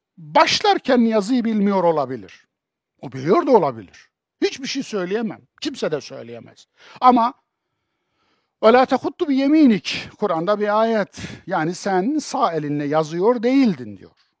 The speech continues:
Demek ki yazmıyormuş. Yani zaten ehli kitabın kitaplarını okumadığını da söylüyor Kur'an. Ümmilik oradan geliyor. Ümmi okuma yazma bilmeyen değil, ehli kitabın kitaplarını okumayan anlamına kullanılıyor.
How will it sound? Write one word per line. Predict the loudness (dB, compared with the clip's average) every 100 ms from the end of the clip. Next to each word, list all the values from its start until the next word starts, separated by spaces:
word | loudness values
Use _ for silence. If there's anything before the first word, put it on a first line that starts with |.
| _ _ _ _ _ _ _ _
Demek | -10 -10 -12
ki | -8
yazmıyormuş. | -6 -6 -6 -6 -8 _ _ -20 -20 _ _ _ _ _ _ _ _ _ _ _ _
Yani | 4 6 4 -2 _ -4
zaten | 0 0 -2 -6 -4
ehli | -4 -4 -6
kitabın | -4 -2 0 -2
kitaplarını | -4 -4 -6 -2 -4 -2 -4
okumadığını | -4 0 0 0 -2 -6
da | -8
söylüyor | -12 -18 -20 -20 -20
Kur'an. | -20 -8 -6 -6 -10 _ 0
Ümmilik | 2 4 4 4 4
oradan | 2 2 0
geliyor. | -2 -6 -14 -20 -20 _ _ _ -4
Ümmi | 0 2 2 2
okuma | 0 0 0
yazma | 4 4 4 0
bilmeyen | 0 -2 -2 0 0
değil, | 0 -2 -4
ehli | -2 -4 -4 -10
kitabın | -8 -6 -4 -4
kitaplarını | -6 -4 -6 -2 -2 0 -2
okumayan | -4 -10 -2 2 4 2
anlamına | -4 -10 -14 -14 -20
kullanılıyor. | _ -20 -20 -20 -20